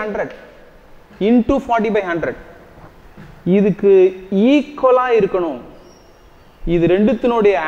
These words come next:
ஆஸ்-, இது ஆசிட் லெவல், இது ஆசிட் லெவல். இந்த ரெண்டுத்தினுடைய ஆசிட் லெவலை கூட்டினா, இந்த ஆசிட் லெவலுக்கு ஈக்குவலா இருக்கணும்.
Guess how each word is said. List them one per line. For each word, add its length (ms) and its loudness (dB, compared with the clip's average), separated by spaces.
ஆஸ்-, 340 -8
இது 120 0
ஆசிட் 400 -4
லெவல், 280 0
இது 140 -2
ஆசிட் 280 -2
லெவல். 200 -4
இந்த 220 -2
ரெண்டுத்தினுடைய 720 0
ஆசிட் 340 -4
லெவலை 300 0
கூட்டினா, 400 -2
இந்த 400 4
ஆசிட் 360 0
லெவலுக்கு 340 2
ஈக்குவலா 460 2
இருக்கணும். 280 -8